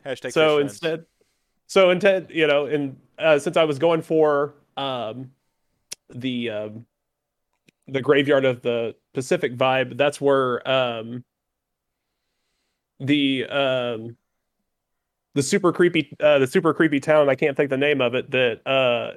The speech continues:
Speaker 2: um, where the Cthulhu legend was born. And I
Speaker 1: Muth,
Speaker 2: can't
Speaker 1: something Muth is, like, the last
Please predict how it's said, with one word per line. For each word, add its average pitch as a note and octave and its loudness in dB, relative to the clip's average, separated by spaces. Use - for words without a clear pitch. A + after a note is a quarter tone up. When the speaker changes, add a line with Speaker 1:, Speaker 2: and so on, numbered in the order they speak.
Speaker 2:
um, A#2 -2
where D3+ 6
the C3+ 4
Cthulhu E3 -2
legend D#3+ 0
was A#2+ -2
born. C#3+ 0
And D#3+ -6
I C#3 -6
Speaker 1:
Muth, C3+ -8
Speaker 2:
can't E3 -8
Speaker 1:
something C3+ -8
Muth A#2 -14
is, A2+ -18
like, G#2+ -14
the G#2+ -14
last G2+ -12